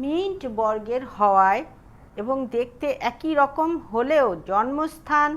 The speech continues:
পুষ্টিগুণ, স্বাস্থ্যগত ক্ষেত্রে বিভিন্ন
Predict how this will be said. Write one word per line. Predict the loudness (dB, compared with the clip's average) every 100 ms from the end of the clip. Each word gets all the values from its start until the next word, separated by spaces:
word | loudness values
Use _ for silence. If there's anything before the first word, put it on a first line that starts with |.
| -8 -18 -20 -20 -20 -20 -20 -12
পুষ্টিগুণ, | -10 -8 -8 -6 -4 -2 -2 -6 -14 -4
স্বাস্থ্যগত | 2 2 0 -8 -6 -6 -6 -10 -12 -16 -20 _ -20 -20 -20 -20 -20 -20 -20 -10
ক্ষেত্রে | -10 -8 -10 -10 -10
বিভিন্ন | -12 -12 -12